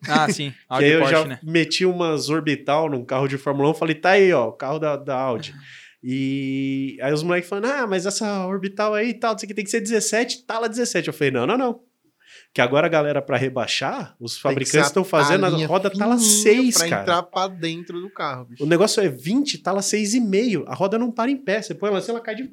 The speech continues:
Speaker 2: de cara no chão.
Speaker 1: Nossa,
Speaker 3: que é pra
Speaker 1: mano.
Speaker 3: entrar lá dentro da
Speaker 2: Que é
Speaker 3: casa,
Speaker 2: pra
Speaker 3: vai
Speaker 2: não,
Speaker 3: pro pa-
Speaker 2: não cortar o carro.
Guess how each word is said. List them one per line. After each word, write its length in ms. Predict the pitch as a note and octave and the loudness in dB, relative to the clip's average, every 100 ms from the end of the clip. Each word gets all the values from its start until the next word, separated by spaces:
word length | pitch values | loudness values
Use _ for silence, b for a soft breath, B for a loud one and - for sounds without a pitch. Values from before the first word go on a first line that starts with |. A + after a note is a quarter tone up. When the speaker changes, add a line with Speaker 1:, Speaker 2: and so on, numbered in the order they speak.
| C#3+ | -12
Speaker 2:
de 120 | F3+ | -12
cara 320 | - G3 A3+ | -4 -2 -2
no 120 | F#3+ | -4
chão. 300 | C#3+ - G#2+ G2 _ | -6 -6 -8 -12 _
Speaker 1:
Nossa, 200 | C4+ F#3+ | -10 -6
Speaker 3:
que 60 | C3 | -4
é 40 | |
pra 120 | D#3 | 0
Speaker 1:
mano. 120 | D3 | 0
Speaker 3:
entrar 260 | D#3+ D#3 D3+ | 0 0 2
lá 160 | D3+ E3 | 4 2
dentro 400 | F#3 F#3+ F3 E3 | 0 -4 -4 -2
da 140 | D#3 | -2
Speaker 2:
Que 120 | - | 2
é 20 | D#3 | 2
Speaker 3:
casa, 140 | D3+ | 4
Speaker 2:
pra 140 | D#3 F#3 | 4 4
Speaker 3:
vai 100 | F#3+ | 4
Speaker 2:
não, 60 | |
Speaker 3:
pro 80 | F#3 | 0
pa- 280 | F3 - D#3+ | -6 0 2
Speaker 2:
não 120 | F#3+ G3 | 2 2
cortar 380 | G3 G3 D3+ | 2 2 2
o 100 | G#3 | -4
carro. 380 | D#3+ E3+ F3+ D3 | -2 -4 -4 -10